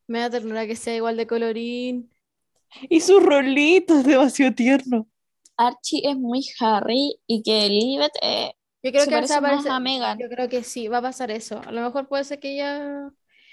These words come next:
Speaker 3: Es que, de
Speaker 1: eh,
Speaker 3: hecho, si se-,
Speaker 1: ella
Speaker 3: ven
Speaker 1: se
Speaker 3: la
Speaker 1: parezca
Speaker 3: foto,
Speaker 1: mucho más,
Speaker 3: como que,
Speaker 1: sí.
Speaker 3: como que la nariz de Lily es la de Meghan.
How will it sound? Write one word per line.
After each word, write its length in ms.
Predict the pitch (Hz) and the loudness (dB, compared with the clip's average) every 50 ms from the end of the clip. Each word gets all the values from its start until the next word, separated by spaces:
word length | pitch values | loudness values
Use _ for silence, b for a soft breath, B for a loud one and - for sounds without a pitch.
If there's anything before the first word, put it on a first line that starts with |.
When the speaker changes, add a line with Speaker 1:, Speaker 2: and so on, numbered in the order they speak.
| b b b b b _ _ 339 240 240 233 | b b b b b _ _ -6 -4 -2 -2
Speaker 3:
Es 100 | 233 233 | 0 0
que, 180 | 233 233 233 226 | 0 0 2 0
de 80 | 254 | 0
Speaker 1:
eh, 0 | |
Speaker 3:
hecho, 180 | 226 226 - 302 247 - | -2 -2 -2 -4 -4 -4
si 200 | - - 269 262 | -6 -6 -4 -4
se-, 140 | 247 - - 220 233 | -4 -6 -6 -4 0
Speaker 1:
ella 140 | 247 269 330 | 2 4 4
Speaker 3:
ven 20 | |
Speaker 1:
se 60 | 320 | 4
Speaker 3:
la 20 | 285 | 2
Speaker 1:
parezca 260 | 269 277 285 - 311 | 2 0 0 -2 -4
Speaker 3:
foto, 180 | 294 294 330 320 | -2 -2 -4 -4
Speaker 1:
mucho 40 | |
más, 120 | - 294 294 | -4 -4 -4
Speaker 3:
como 100 | 294 294 | -4 -4
que, 320 | - 262 247 233 240 233 | -2 -2 -2 -2 -2 -6
Speaker 1:
sí. 60 | - _ _ _ _ _ _ _ _ _ _ _ _ _ _ | -10 _ _ _ _ _ _ _ _ _ _ _ _ _ _
Speaker 3:
como 240 | 233 240 247 240 233 | 0 2 2 2 4
que 100 | 247 233 | 4 4
la 140 | 226 233 226 | 4 4 2
nariz 340 | 220 220 214 220 277 339 | 2 0 0 0 0 0
de 140 | 349 330 311 | 0 0 0
Lily 480 | 302 277 254 262 277 302 359 392 392 370 | 0 0 -2 -2 -2 -2 0 0 0 0
es 140 | 370 359 349 | 0 -2 -2
la 160 | 339 330 330 | -4 -4 -2
de 380 | 320 311 320 320 320 320 320 311 311 330 - - - | -2 -2 -2 -2 -4 -4 -6 -8 -10 -12 -14 -10 -8
Meghan. 280 | 247 220 220 240 240 | -8 -8 -8 -10 -12